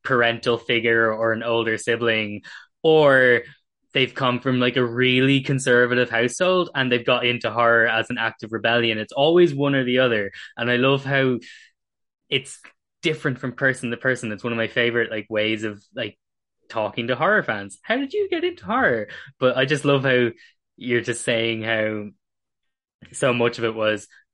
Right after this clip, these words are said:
it would scare me so much, but then I would seek it out again because that's really at the crux of what I'm trying to, like, unpack with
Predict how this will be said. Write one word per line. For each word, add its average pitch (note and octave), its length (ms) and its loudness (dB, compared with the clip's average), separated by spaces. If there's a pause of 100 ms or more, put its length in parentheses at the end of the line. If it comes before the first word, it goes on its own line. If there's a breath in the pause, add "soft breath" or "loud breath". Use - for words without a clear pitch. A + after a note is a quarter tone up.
(160)
it D3+ 120 0
would C#3 140 2
scare F#3 280 2
me E3+ 140 -2
so D#3 200 -2
much, D3+ 400 -4
but A#2 200 -6
then B2 120 -6
I A#2+ 100 0
would A#2 200 -4
seek C3+ 240 -2
it A#2+ 80 0
out A2+ 180 2
again A#2 400 -2
because A2+ 460 -4
that's - 480 -2 (160)
really C#3 760 2 (540 loud breath)
at B2 180 -2
the B2+ 80 -4
crux - 440 -4
of A2+ 180 -4
what A2+ 280 2
I'm A2 200 -4
trying A2+ 300 -4
to, A2 60 -2
like, G#2 260 -4 (340)
unpack A#2+ 640 -4
with A2 140 -2